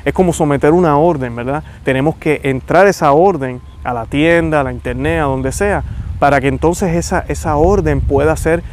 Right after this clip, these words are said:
llenada. So, yo, el Señor quiere que tú le pidas que aumente la fe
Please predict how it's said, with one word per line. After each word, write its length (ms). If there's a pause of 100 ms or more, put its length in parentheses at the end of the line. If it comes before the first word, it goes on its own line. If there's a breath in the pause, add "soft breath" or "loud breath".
(140 loud breath)
llenada. 560 (300 loud breath)
So, 120
yo, 140 (140)
el 120
Señor 280
quiere 220
que 100
tú 140
le 100
pidas 420 (180)
que 80
aumente 460
la 100
fe 260